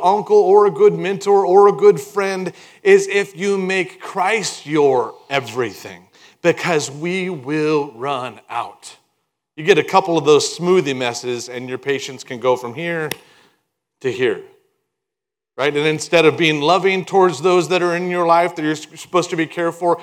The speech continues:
you have nothing left for them. This is why it's so important that we understand a dedicated love has to be dedicated to God first. What's first determines what's next. So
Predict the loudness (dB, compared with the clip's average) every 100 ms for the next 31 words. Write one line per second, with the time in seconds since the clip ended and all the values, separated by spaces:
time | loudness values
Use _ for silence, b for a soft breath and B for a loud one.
0 | B -2 -2 0 -2 -2 0 -2 2 2
1 | 2 -4 -10 -10 -10 -14 _ b b b
2 | 2 2 -6 -6 -2 0 -2 -8 -16 -4
3 | 0 2 0 0 -2 0 -2 -2 -4 -6
4 | -6 -6 -6 -6 -2 -2 -2 -2 0 2
5 | 4 2 B B -2 -2 -2 -4 -4 -2
6 | -2 -2 -4 -2 -4 -2 -6 -2 2 2
7 | 0 -2 -2 -4 B -2 -2 0 2 2
8 | 0 -6 -4 -6 -4 -6 -6 -4 -6 -4
9 | -6